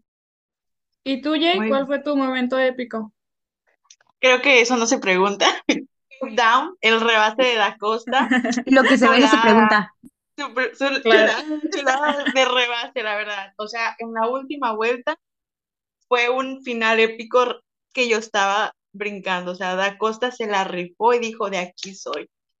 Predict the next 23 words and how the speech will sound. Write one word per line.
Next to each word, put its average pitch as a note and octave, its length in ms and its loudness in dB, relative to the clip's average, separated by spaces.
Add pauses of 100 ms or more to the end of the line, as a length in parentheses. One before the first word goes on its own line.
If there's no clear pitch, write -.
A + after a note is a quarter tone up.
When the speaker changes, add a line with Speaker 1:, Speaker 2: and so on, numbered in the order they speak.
(140)
Speaker 2:
Y D4+ 240 0
mi C4 120 -2
momento G#3+ 480 -4
doloroso, G3+ 760 0
obviamente G3 520 -6
creo F#3 140 -12
que F#3 140 -14
coincido F#3 460 -8
con F3 160 -12
to-, F3+ 220 -8
con F#3 320 -2
Monse, F#3+ 440 -6 (320)
que F#3+ 220 -4
es F#3 240 -10
cua-, - 160 -8 (300)
el G3+ 180 2
D A3 80 4
N A#3+ 240 2
F A#3 240 2
de, G3+ 440 -2
de F#3 160 -8
los G3 220 -2
Jaguar, A3+ 520 2